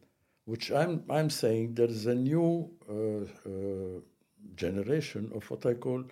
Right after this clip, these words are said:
Orientalists in this, in the, in the nice sense, in the good sense, that Arabs and non-Arabs who are explaining in, uh, foreign languages, not foreign, yani,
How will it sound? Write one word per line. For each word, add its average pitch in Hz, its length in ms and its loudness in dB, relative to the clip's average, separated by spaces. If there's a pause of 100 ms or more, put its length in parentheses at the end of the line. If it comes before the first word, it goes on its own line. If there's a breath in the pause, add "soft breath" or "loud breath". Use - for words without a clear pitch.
(360 soft breath)
Orientalists - 760 0
in 113 100 -2
this, 104 220 -2
in 117 160 -2
the, 113 200 4
in 107 80 0
the 113 100 2
nice 151 280 -2
sense, - 320 -6
in - 80 -12
the 73 40 -10
good 143 180 -6
sense, 92 300 -8
that 90 180 -2 (1040 soft breath)
Arabs 127 460 8
and 95 220 -4
non-Arabs 101 760 -2 (300)
who 131 160 2
are 110 280 4
explaining 113 920 2 (1200 soft breath)
in, 139 400 6 (320)
uh, 95 380 -2
foreign 104 360 0
languages, 101 680 -6
not - 180 -14
foreign, 80 340 -10
yani, 78 400 -12